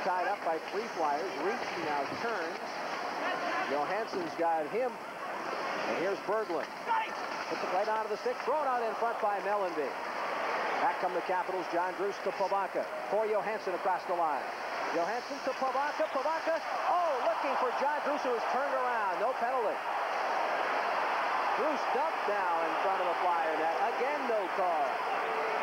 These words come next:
Craven sidesteps the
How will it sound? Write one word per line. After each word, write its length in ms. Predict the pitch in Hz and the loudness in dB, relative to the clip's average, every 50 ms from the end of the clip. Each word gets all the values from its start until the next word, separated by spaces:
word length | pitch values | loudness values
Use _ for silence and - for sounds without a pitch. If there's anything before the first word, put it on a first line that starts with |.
| - - - - - - - - - - - - - - - - - - - - - | 0 0 0 0 2 2 2 2 2 2 2 0 0 0 0 -2 -2 -2 -2 0 2
Craven 360 | - 202 226 220 202 - - - - - - - | 2 2 2 0 0 -2 -2 -2 -4 -4 -4 -2
sidesteps 500 | - 170 180 196 180 - 185 202 196 - | -2 0 0 0 -2 0 0 0 0 0
the 120 | - 208 | 0 -2